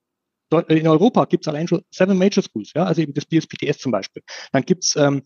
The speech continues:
die Briten haben Sideshift. Gut, das ist mehr für die Erwachsenen, aber macht ja nichts. Äh, Frankreich, Lyon, ist noch älter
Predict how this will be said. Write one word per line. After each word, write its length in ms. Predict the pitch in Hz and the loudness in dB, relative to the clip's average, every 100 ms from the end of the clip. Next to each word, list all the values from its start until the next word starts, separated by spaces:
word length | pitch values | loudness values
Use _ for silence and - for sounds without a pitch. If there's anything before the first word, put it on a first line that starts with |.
| - - _ - | -12 -20 _ -2
die 300 | 143 135 139 | 2 4 2
Briten 380 | 135 196 175 135 | 2 0 0 -2
haben 180 | 139 143 | -4 -4
Sideshift. 580 | - 143 165 120 - | -2 0 0 -6 -6
Gut, 160 | - - | -6 -4
das 80 | 135 | -4
ist 120 | 135 | 0
mehr 160 | 139 - | 0 0
für 60 | |
die 80 | 135 | 0
Erwachsenen, 440 | 120 - - 92 | -2 -6 -10 -10
aber 160 | 98 110 | -4 -2
macht 220 | 139 - | -2 -2
ja 60 | 110 | -6
nichts. 220 | 92 - - - - | -6 -16 -20 -20 -4
Äh, 340 | 131 127 127 120 _ _ - | 2 4 2 0 _ _ -2
Frankreich, 600 | 165 233 202 127 107 _ | 2 4 4 0 -2 _
Lyon, 400 | 147 160 190 180 - _ _ _ _ _ _ - | 2 4 6 2 -2 _ _ _ _ _ _ -4
ist 140 | 143 | -2
noch 160 | 120 - | -4 0
älter 460 | 147 202 151 101 | 0 2 0 -2